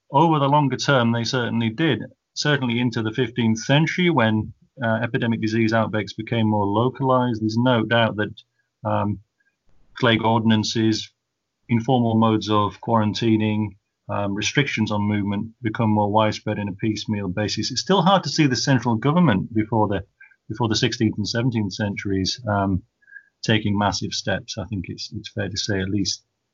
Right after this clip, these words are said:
um, in England. Uh, I mean, on the responses on, on the other side, in terms of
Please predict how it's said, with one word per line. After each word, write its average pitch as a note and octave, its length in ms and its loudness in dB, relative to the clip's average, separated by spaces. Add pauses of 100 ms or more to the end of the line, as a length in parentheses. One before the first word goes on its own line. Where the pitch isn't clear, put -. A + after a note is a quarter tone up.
(200)
um, G2 380 -2 (320)
in G#2 180 2
England. G2+ 640 2 (460)
Uh, A2 420 6
I - 40 2
mean, A#2+ 260 4 (140)
on A#2+ 100 2
the A2 60 2
responses A#2 560 2
on, A2+ 140 4
on A2 260 0
the G#2+ 160 2
other C3 140 -2
side, G#2 460 -2 (300)
in G#2+ 140 -4
terms G#2 360 -2
of G2+ 260 -4